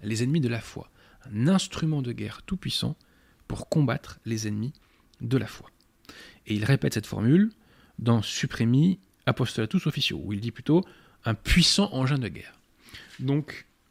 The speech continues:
vous comprenez que Léon treize, dans le bref Salutaris Ille Spiritus Precum, nous demande de conserver la pieuse habitude de la récitation quotidienne du rosaire.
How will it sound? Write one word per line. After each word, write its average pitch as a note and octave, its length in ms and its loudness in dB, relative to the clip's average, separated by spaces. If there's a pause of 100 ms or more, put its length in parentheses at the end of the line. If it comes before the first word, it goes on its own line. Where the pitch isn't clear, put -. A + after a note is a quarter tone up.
(140)
vous A#2+ 120 -16
comprenez E3 580 -4 (400)
que C#3 100 -4
Léon A#2 260 -4
treize, E3+ 440 -2 (460)
dans B2 160 2
le C3 100 6
bref C3+ 540 2 (100)
Salutaris C#3 920 -2
Ille B2+ 240 2
Spiritus - 520 -6
Precum, F#3+ 460 4 (880)
nous B2+ 180 0
demande C3 560 4
de A#2+ 180 -4
conserver A2+ 800 -2
la G#2+ 160 0
pieuse F3+ 460 4
habitude B2 460 0
de A#2 120 0
la A#2 120 2
récitation A#2 600 2 (640)
quotidienne F#3+ 760 10 (280)
du C3 100 2
rosaire. A#2 420 -4